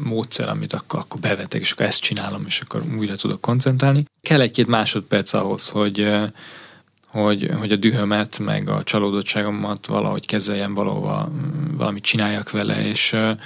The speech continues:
ö, általában már csak úgy állok fel a következő tusra, hogy, ö,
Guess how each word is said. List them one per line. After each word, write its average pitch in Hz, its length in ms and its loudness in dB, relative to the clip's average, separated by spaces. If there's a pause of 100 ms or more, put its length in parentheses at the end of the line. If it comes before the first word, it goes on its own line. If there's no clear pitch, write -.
(560)
ö, 113 360 2 (200)
általában 113 540 2
már 107 180 2
csak - 200 -2
úgy 104 220 4
állok 98 280 0
fel 101 180 0
a 101 60 -4
következő 98 520 -2
tusra, 101 440 -2
hogy, 98 340 -4
ö, 101 180 -4